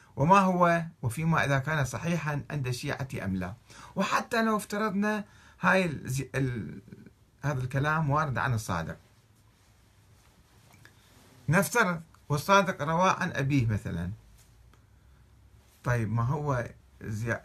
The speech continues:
دي، دي يكبر نفسه يعني يصير، الك-، الباقر هم دي يكبر نفسه، أنه هذا اللي يزورنا أي شكل له ف-، فضل وث-، وثواب. زين هو الباقر والصادق شلون ربطوا نفسهم بالحسين؟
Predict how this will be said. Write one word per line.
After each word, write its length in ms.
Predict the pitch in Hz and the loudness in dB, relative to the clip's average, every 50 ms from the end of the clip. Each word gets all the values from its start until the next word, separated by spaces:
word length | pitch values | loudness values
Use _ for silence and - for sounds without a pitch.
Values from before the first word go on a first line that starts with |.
| - - | -10 -8
دي، 480 | - 110 - - - 113 113 110 107 | -6 -6 -6 -4 -4 -4 -2 -2 -4
دي 380 | - - - - 113 113 107 104 | -4 -6 -8 -6 -6 -6 -6 -6
يكبر 420 | 104 - - 135 131 135 139 127 | -8 -4 -4 -2 -2 0 0 2
نفسه 300 | 135 156 165 - - 117 | 2 2 0 -2 -2 -4
يعني 300 | 101 98 82 - 95 90 | -2 -2 -2 -2 -4 -4
يصير، 340 | 92 92 - - 87 87 82 - - - - - - | -6 -6 -8 -8 -10 -10 -10 -14 -20 -20 -20 -18 -18
الك-، 320 | - - - - - - | -18 -14 -14 -14 -8 -6
الباقر 540 | 113 107 104 104 117 127 135 135 - 139 131 | -4 -4 -2 0 2 2 2 2 2 0 0
هم 80 | 123 113 | 2 0
دي 60 | 117 | 0
يكبر 380 | 110 - 117 113 113 113 104 | -2 -2 -2 -4 -2 0 0
نفسه، 400 | 107 117 113 110 - - 85 78 - - - - - - - - - - - - - - | 2 2 0 0 -2 -8 -10 -10 -10 -16 -20 -20 -20 -20 -20 -20 -20 -20 -20 -16 -6 -2
أنه 300 | 117 113 113 110 110 117 | 0 2 4 4 4 4
هذا 160 | 131 139 135 | 4 4 2
اللي 240 | 127 113 110 117 117 | 0 0 0 0 -2
يزورنا 680 | 113 110 143 156 160 135 135 131 139 151 156 - - - | -2 -2 -2 -2 0 0 0 0 0 0 -2 -4 -2 -2
أي 100 | 131 127 | 0 0
شكل 420 | - - - 139 117 - - 104 | -2 -2 -6 -6 -4 -4 -2 -2
له 120 | 107 107 | 0 -2
ف-، 320 | - - - - - - - | -2 -4 -12 -18 -16 -12 -12
فضل 540 | 104 - - 104 - 117 113 110 117 101 98 | -10 -10 -12 -8 -4 -4 -2 -2 -2 -2 -2
وث-، 280 | 92 92 90 - - | -4 -6 -8 -8 -8
وثواب. 440 | 101 92 92 101 95 92 82 80 78 - - - - - - - - - | -8 -6 -4 -4 -4 -4 -4 -6 -10 -14 -18 -20 -20 -20 -20 -20 -18 -6
زين 220 | - 135 147 147 156 | 0 0 2 4 4
هو 180 | 175 170 165 | 2 2 2
الباقر 500 | 147 139 135 170 180 175 170 143 123 113 | 0 2 2 2 2 2 0 -2 -4 -4
والصادق 480 | 101 110 110 - 156 156 160 139 - 135 | -2 -4 -4 -4 -2 -2 -2 -2 -4 -6
شلون 300 | 131 - 170 180 180 160 | -6 -4 -2 -2 -2 -2
ربطوا 280 | 165 165 - - 143 | -2 -4 -4 -2 -2
نفسهم 400 | 143 160 156 156 135 - 143 131 | -2 0 -2 -4 -4 -2 -2 0
بالحسين؟ 720 | 131 139 156 139 - - 120 123 123 - 123 107 87 90 | 0 0 -2 -2 -4 -4 -4 -6 -4 -2 -2 -2 -2 -6